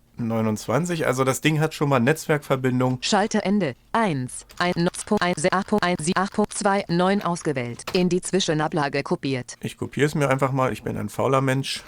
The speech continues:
Speaker 2: Vorrekord, Desktop-Liste, Mozilla Firefox sieben von neunundzwanzig.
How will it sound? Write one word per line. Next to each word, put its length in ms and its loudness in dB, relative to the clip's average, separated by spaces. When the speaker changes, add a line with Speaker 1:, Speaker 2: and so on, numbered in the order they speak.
Speaker 2:
Vorrekord, 580 -2
Desktop-Liste, 960 -2
Mozilla 540 2
Firefox 580 -4
sieben 240 -2
von 180 -4
neunundzwanzig. 520 -2